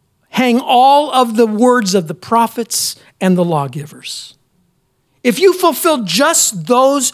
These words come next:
two commandments, you're fulfilling everything that God requires of you, if you're living by the law. Tough commandment.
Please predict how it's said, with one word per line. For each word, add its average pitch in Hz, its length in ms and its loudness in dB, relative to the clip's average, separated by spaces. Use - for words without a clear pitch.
two 254 220 2
commandments, 196 840 0
you're 175 180 0
fulfilling 170 680 -2
everything 175 540 -4
that 160 160 -10
God 139 240 -8
requires 123 560 -10
of - 140 -20
you, - 100 -20
if 220 160 2
you're 220 120 4
living 170 260 2
by 135 140 -2
the 120 80 -8
law. 120 440 -14
Tough - 260 -12
commandment. 202 640 -2